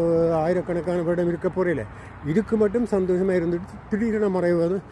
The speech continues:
திடீரென செத்துட்டு அதுதான் நான் எதிர்பார்க்கும் ஒரு வரம் இந்த இயற்கையிட்ட. இருந்து வருத்தம் அப்படி இப்படின்னு சாவதை விட ஒரு மனிதன் திடீர்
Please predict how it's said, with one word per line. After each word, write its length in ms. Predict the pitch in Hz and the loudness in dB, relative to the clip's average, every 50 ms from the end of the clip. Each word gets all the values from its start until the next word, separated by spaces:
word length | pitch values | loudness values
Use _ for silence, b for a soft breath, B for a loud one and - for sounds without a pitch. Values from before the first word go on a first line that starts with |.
| B B B B - - - - | B B B B -20 -20 -8 0
திடீரென 480 | - 190 185 185 208 196 214 214 214 196 - - | 0 2 2 2 2 2 2 2 2 0 -2 -4
செத்துட்டு 280 | 180 160 170 175 180 | -4 -4 -2 -2 -2
அதுதான் 480 | 240 226 208 190 190 208 214 214 226 226 214 - - - - - - | 0 0 0 2 2 2 2 2 0 -2 -6 -12 -16 -18 -18 -10 -6
நான் 200 | 156 170 180 185 | -4 -2 0 0
எதிர்பார்க்கும் 480 | 175 165 160 147 170 165 151 160 175 | 0 0 0 0 0 -2 -2 -2 -4
ஒரு 180 | 180 170 165 160 | -2 -2 -4 -4
வரம் 280 | 120 147 156 156 139 120 - - | -2 -2 0 0 -2 -2 -6 -8
இந்த 160 | 156 139 147 | -4 -2 0
இயற்கையிட்ட. 480 | 143 135 151 143 - 131 131 120 - 117 107 - - - B B B B B B B B - | 0 0 0 -2 -2 -4 -6 -6 -6 -10 -14 -14 -14 -16 B B B B B B B B -4
இருந்து 500 | 160 165 170 190 190 190 175 180 185 180 | 0 4 4 4 4 4 4 4 4 4
வருத்தம் 460 | 165 175 170 160 - - 185 175 180 190 | 2 0 -4 -4 -6 -6 -6 -4 -2 -2
அப்படி 260 | 175 170 - 170 175 | -4 -4 -2 -2 -4
இப்படின்னு 340 | 160 151 165 175 175 151 135 - | -2 -2 -4 -4 -4 -6 -8 -8
சாவதை 360 | 147 135 143 147 143 139 131 | -6 -4 -2 -2 0 -2 -2
விட 180 | 123 135 190 240 233 B B B B B B - - 170 | 0 0 -2 -2 -2 B B B B B B -12 -8 -4
ஒரு 140 | 165 160 | -2 -2
மனிதன் 380 | 156 156 165 170 185 202 196 185 - | -2 0 0 2 2 2 2 2 2
திடீர் 380 | - 214 190 214 196 151 107 | 2 2 4 4 2 2 0